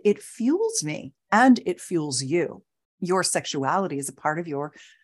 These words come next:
lust for life, your passion for living. It, it's just one of those things that both grounds us, calms us, nurtures us,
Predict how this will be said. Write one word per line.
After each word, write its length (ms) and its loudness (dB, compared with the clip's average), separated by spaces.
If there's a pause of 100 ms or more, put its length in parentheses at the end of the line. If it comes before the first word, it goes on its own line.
(140)
lust 360 4
for 140 -4
life, 380 0
your 80 -6
passion 580 2
for 200 -2
living. 440 0
It, 260 -6
it's 280 -2
just 420 0
one 160 4
of 60 2
those 180 4
things 240 6
that 180 2
both 280 0 (500)
grounds 680 4
us, 340 -6 (320)
calms 720 4
us, 400 -8 (240)
nurtures 920 4
us, 340 -4